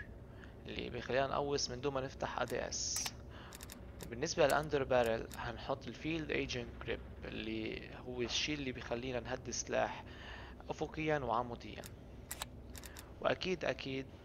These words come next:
ومثل ما حكيت قبل بمرة بالنسبة لل-، للماكس فحنستعمل، آه، الأربعين طلقة،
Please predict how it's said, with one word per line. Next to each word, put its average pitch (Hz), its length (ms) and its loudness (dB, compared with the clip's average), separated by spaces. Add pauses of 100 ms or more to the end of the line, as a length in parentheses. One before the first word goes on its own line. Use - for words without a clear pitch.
(140)
ومثل 127 520 -6
ما 120 80 2
حكيت - 320 -4
قبل 113 180 0
بمرة 113 380 -2
بالنسبة 110 520 -6
لل-، 107 420 -6
للماكس 120 600 -2
فحنستعمل، 120 1000 0 (100)
آه، 101 220 -2
الأربعين 120 500 0
طلقة، 127 480 2